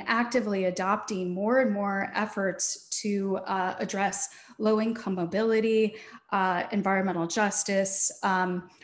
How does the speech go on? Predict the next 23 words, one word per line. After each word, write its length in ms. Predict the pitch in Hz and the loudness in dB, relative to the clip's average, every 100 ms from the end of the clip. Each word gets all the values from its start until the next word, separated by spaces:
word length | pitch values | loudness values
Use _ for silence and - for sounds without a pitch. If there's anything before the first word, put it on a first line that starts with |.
| - | 2
racial 340 | 226 247 247 | 4 4 2
justice 540 | 202 190 180 - 190 - - | 0 0 0 -2 -2 -2 0
in 140 | 208 | 0
their 160 | 185 185 | 0 -2
pilot 420 | - 196 185 - | -2 0 0 -2
programs. 720 | - 202 202 190 185 196 - - | -4 -4 -2 -2 -2 0 0 0
And 280 | 208 196 202 | -2 0 2
so 500 | - - 202 196 185 - - _ - | 2 2 4 4 2 -4 -16 _ -4
I'm 380 | 269 349 269 214 | 4 6 8 6
really 500 | 220 233 247 240 196 | 4 6 6 6 4
invigorated 960 | 170 170 170 190 214 226 240 247 240 - - - - | 0 -2 -4 -2 0 0 2 0 -2 -10 -20 -16 -2
by 200 | 202 202 | 2 2
the 120 | 202 | 2
notion 560 | 196 196 208 220 202 | 0 0 0 -2 -2
of 460 | 190 - 185 175 175 - - - _ - | -2 -2 0 0 -4 -12 -20 -20 _ -8
accelerating 920 | - - - 196 226 262 269 277 277 | -4 0 2 4 4 4 4 4 4
our 140 | 277 | 2
pilots 680 | 269 262 269 277 302 294 - - | 0 -2 -2 0 0 -2 -4 -2
and 140 | 202 | -2
that 160 | 190 - | 0 0
understanding 920 | 202 190 - 190 208 240 240 240 233 | -4 -2 -2 -2 0 2 2 2 0
and 180 | 208 185 | -4 -4
sharing 720 | - - 202 214 240 247 240 | -4 -2 -2 0 2 0 -2